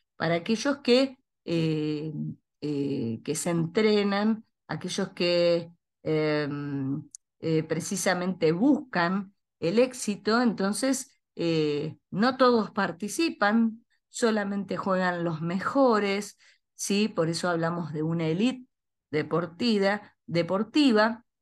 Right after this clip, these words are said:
y precisamente la élite deportiva, eh, deja afuera a otros, ¿no? Este, y a veces, eh, en los equipos, cuando hablamos de competitivo, eh, falta algún jugador,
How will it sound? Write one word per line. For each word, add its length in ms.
y 220
precisamente 720
la 120
élite 300
deportiva, 920
eh, 220
deja 400
afuera 540
a 80
otros, 680
¿no? 280
Este, 460
y 180
a 80
veces, 580
eh, 720
en 160
los 240
equipos, 640
cuando 260
hablamos 380
de 180
competitivo, 920
eh, 300
falta 420
algún 300
jugador, 880